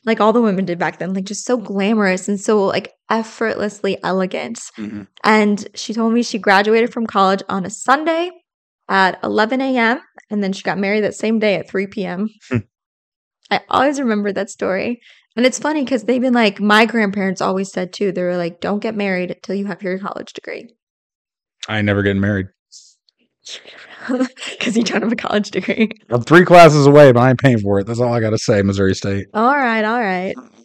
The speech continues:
Speaker 1: But I just, I don't know. She's so special to me. And, um,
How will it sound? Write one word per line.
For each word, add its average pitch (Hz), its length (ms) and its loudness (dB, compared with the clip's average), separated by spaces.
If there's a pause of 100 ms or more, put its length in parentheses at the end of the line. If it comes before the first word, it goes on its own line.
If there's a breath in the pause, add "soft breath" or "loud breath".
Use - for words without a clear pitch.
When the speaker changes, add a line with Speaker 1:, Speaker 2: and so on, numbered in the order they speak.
(260)
Speaker 1:
But 240 240 2
I 214 160 6
just, 233 340 -6
I 202 60 0
don't 214 100 -2
know. 185 100 -4
She's - 260 -8
so 294 180 0
special 214 380 -6
to 208 140 -10
me. 190 380 -4
And, 202 480 -4
um, 190 440 -6